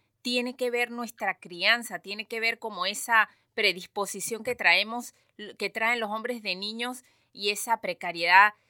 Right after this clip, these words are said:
eh, psicoemocional, como lo dices también en una entrevista, eh, donde no se les ha preparado para la vida doméstica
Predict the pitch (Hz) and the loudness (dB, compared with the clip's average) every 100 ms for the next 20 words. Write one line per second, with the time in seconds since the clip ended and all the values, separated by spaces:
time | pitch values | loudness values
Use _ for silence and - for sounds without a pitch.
0 | _ - 190 180 175 175 - 208 185 175 | _ -10 -4 -4 -4 -6 -8 -2 -2 -2
1 | 180 - 175 208 220 233 180 165 185 - | -6 -6 -2 -2 -2 -4 -4 -4 -6 -10
2 | 214 185 175 196 220 233 233 214 180 170 | -10 -8 -8 -8 -10 -8 -8 -6 -6 -6
3 | 202 - 240 240 _ _ _ - 180 190 | -6 -8 -4 -4 _ _ _ -12 -10 -6
4 | 185 185 208 233 185 185 208 214 165 175 | -4 -2 0 2 4 2 2 4 4 6
5 | 208 208 170 160 160 180 214 180 165 185 | 4 4 2 2 0 0 0 0 -4 -10
6 | 220 - 220 | -10 0 0